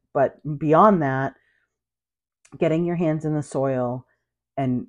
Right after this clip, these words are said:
taking a seed and growing delicious food from this tiny little seed is so incredibly healing. And so I really hope that when you start to plan out your garden, that you're selecting varieties that just bring you a ton of joy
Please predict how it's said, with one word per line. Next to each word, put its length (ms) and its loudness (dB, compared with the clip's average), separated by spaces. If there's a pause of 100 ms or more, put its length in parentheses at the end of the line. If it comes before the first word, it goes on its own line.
(100)
taking 440 -2
a 60 -6
seed 600 -8 (100)
and 140 -4
growing 720 -4 (220)
delicious 560 -8
food 420 -8
from 240 -8
this 180 -12
tiny 320 -6
little 180 -4
seed 340 -8
is 220 -8
so 560 -4 (220)
incredibly 500 -8
healing. 540 -10 (360)
And 140 -4
so 440 -4
I 220 -2
really 580 4
hope 380 -2
that 120 -2
when 200 -4
you 120 -4
start 440 -2
to 60 -14
plan 340 -6
out 160 -6
your 120 -4
garden, 640 -2 (560)
that 200 -4
you're 160 0
selecting 920 -4 (760)
varieties 520 4
that 120 -4
just 200 -12
bring 200 -2
you 120 -2
a 40 -4
ton 240 -6
of 120 -4
joy 500 -4